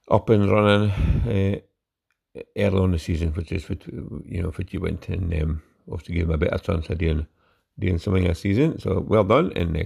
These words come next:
come on, Aberdeen. Now that's me done for today. Now it's a wee puck with stories of today's Press and Journal on, uh, Thursday, thirteenth of July, twenty twenty-three.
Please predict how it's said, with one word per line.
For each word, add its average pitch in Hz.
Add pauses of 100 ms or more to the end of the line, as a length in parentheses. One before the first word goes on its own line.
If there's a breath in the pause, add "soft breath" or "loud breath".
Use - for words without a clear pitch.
come 160
on, 127
Aberdeen. 85 (2000 soft breath)
Now 127
that's 85
me 92
done 85
for -
today. 95
Now 131
it's -
a 85
wee 87
puck 90
with 90
stories 87
of 90
today's 85 (360)
Press 92
and 85
Journal 87
on, 87 (100)
uh, 87
Thursday, 90
thirteenth 82
of 73
July, 80
twenty 80
twenty-three. 80